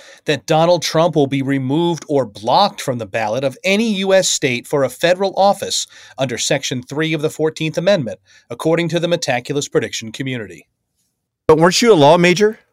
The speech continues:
Speaker 1: <laughs> I was, uh, political science, yeah.
Speaker 2: Oh, that's right. So, yeah, I would love to hear your opinion on this.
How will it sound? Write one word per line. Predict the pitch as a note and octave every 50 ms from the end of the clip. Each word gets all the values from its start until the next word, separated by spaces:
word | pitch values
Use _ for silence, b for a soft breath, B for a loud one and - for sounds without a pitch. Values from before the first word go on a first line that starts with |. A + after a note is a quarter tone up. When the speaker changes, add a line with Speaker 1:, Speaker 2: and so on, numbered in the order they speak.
| _ _ _ _ _
Speaker 1:
<laughs> | _ _ _ _ _ _ - F3 E3 D3+ C3+ E3 F3 - - B F3 B B
I | D3+ E3+ F3
was, | E3+ F3 E3+ D#3 B2 C3+
uh, | D#3+ D3+ C#3+ C#3 C#3
political | - - - F#3+ F3+ F3 E3
science, | D3 - - D3 D3 D3+ B2+ G#2+ - - - -
yeah. | B2+ C3 B2+ A#2 G2 - _ _ _ _ _ -
Speaker 2:
Oh, | - E3+ G#3 G3+
that's | F#3+ G#3 G#3 - -
right. | - E3+ G#3+ G#3+ B2+ G2 -
So, | - - C3+
yeah, | B2+ C3+ F#3+ G#3+ E3
I | G#2+ B2
would | C#3+ D3 A#2
love | C3 E3 C#3
to | B2
hear | G2 A2
your | G2 F#2 F2+
opinion | F2 E2 G2+ F#2 E2+ D#2+ D#2+
on | D#2 D2+
this. | D2+ D2+ D2 - -